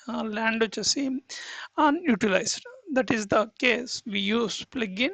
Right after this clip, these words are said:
ఆ, ఏదైతే మీకు అడంగల్ కానీ వన్ బీ కానీ పేపర్స్లో ఉంటాయి, ఆ డీటెయిల్స్ వచ్చేసి ఎఫిషియెంట్గా యూటిలైజ్ చేయరు, ఆ, చేయలేరు. వన్స్ మీకు డీటెయిల్స్ అనేది మీ కంటి ముందు మీ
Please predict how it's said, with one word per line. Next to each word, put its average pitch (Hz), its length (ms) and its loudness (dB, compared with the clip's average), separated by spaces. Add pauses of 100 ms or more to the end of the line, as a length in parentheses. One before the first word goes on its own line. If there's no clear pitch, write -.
(180)
ఆ, 220 340 -4 (260)
ఏదైతే 220 360 6
మీకు 202 300 0
అడంగల్ 196 400 8
కానీ 202 220 -2
వన్ 196 240 -2
బీ 208 140 0
కానీ 214 200 -4
పేపర్స్లో 233 600 0
ఉంటాయి, 220 480 -6 (600)
ఆ 285 80 -2
డీటెయిల్స్ 226 720 2
వచ్చేసి 247 320 -4
ఎఫిషియెంట్గా 220 480 2
యూటిలైజ్ - 500 2
చేయరు, 208 240 -2 (160)
ఆ, - 20 6 (840)
చేయలేరు. 240 420 6 (120)
వన్స్ 285 300 2
మీకు 226 420 -4
డీటెయిల్స్ 262 600 4
అనేది 233 380 2
మీ 220 320 2 (100)
కంటి 196 220 8
ముందు 220 340 2
మీ 226 400 2